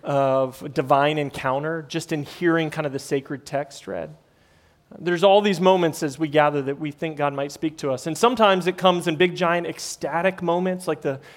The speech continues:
gospel story we're gonna look at here in a few moments. And sometimes it comes, uh, as we've seen even throughout the scriptures, in a quiet, still whisper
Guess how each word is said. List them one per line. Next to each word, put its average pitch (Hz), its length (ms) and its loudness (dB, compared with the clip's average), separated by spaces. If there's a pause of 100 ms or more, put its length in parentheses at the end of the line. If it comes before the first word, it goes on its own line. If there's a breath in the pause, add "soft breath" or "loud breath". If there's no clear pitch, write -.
(160 loud breath)
gospel 165 380 2
story 165 320 -2
we're 156 100 -4
gonna 151 160 -4
look 151 200 -4
at 156 180 2
here 151 160 -4
in 143 60 -4
a - 40 -8
few 160 180 -8
moments. 151 300 -4
And 143 100 -10
sometimes 180 360 0
it 165 100 -6
comes, 160 400 -2 (380 loud breath)
uh, 147 180 -6
as 156 240 4
we've 156 160 2
seen 160 220 -2
even 160 180 0
throughout 160 340 4
the 156 60 -8
scriptures, 139 560 -6
in 151 140 -4
a 135 160 -2 (480 soft breath)
quiet, 185 600 2
still 170 520 -2
whisper 139 720 -2